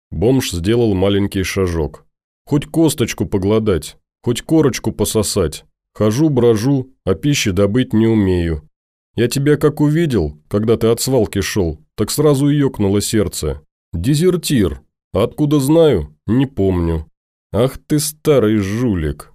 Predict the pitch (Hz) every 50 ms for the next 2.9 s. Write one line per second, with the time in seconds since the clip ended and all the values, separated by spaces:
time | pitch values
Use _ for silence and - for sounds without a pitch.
0 | _ _ - 95 101 107 101 - - 101 95 95 95 92 98 101 98 95 87 92
1 | 87 82 - 98 92 - - 104 113 135 135 127 107 92 87 87 87 87 107 110
2 | 104 95 - - - 95 92 87 82 95 104 101 - - 85 76 69 -